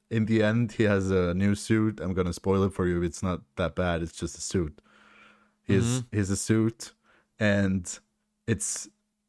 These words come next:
Speaker 1: fucking, it looks so bad, and they updated it, and now it looks cool.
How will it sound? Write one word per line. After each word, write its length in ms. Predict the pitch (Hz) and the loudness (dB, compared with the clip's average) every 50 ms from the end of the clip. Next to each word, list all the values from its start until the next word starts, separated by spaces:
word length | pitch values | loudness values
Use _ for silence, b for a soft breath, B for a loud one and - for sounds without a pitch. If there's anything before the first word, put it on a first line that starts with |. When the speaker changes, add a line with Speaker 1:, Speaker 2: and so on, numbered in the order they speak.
| _ - - _ | _ -20 -8 _
Speaker 1:
fucking, 680 | - 110 - - - 104 92 90 87 90 90 67 - - _ - - | -2 -2 0 0 0 0 2 2 0 0 -2 -4 -8 -14 _ -12 -8
it 200 | 95 104 92 - | -6 -6 -4 -2
looks 240 | 104 98 - - - | -4 -4 -4 -4 -6
so 220 | - - 101 90 | -2 0 0 0
bad, 440 | 82 - 87 85 82 82 82 82 82 - b b b b b b _ _ _ - | 0 0 0 0 0 0 -2 -4 -6 -10 b b b b b b _ _ _ -2
and 140 | 104 95 | 0 2
they 140 | - 107 104 98 | 2 2 2 2
updated 500 | 95 101 - - 117 110 110 117 117 120 | 2 0 0 2 2 2 4 4 2 2
it, 240 | 120 123 - - - | 2 0 -2 -6 -6
and 340 | 104 113 110 104 101 101 95 | -6 -4 -4 -4 -4 -4 -2
now 180 | 104 101 98 95 | 0 2 2 2
it 60 | 92 | 2
looks 220 | 92 92 87 - - | 0 -2 -4 -6 -6
cool. 340 | - 95 87 80 80 82 | -2 -2 -2 -2 -2 -6